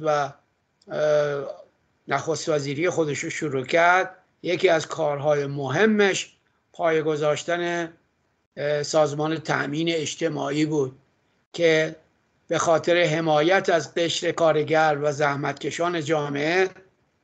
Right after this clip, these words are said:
این مؤسسه رو بنیان گذاشت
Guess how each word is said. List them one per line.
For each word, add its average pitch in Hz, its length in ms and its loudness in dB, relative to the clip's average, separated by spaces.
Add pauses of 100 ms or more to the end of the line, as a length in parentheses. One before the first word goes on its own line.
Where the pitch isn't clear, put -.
(640)
این 190 180 -2
مؤسسه 165 580 0
رو 165 300 0 (680)
بنیان 175 680 2
گذاشت 139 540 -4